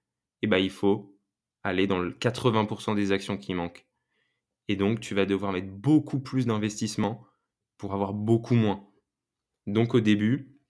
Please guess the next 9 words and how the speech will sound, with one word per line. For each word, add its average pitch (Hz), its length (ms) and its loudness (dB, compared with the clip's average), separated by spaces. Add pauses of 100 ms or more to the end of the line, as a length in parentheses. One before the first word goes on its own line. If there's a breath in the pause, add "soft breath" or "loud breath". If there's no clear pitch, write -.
(560)
quand 110 140 2
t'es 110 120 -2
au 104 80 4
début 101 260 2
d'un 98 140 4
projet, 98 460 -2 (340 loud breath)
concentre-toi 107 720 0
sur - 260 -2
l'essentiel. 98 840 0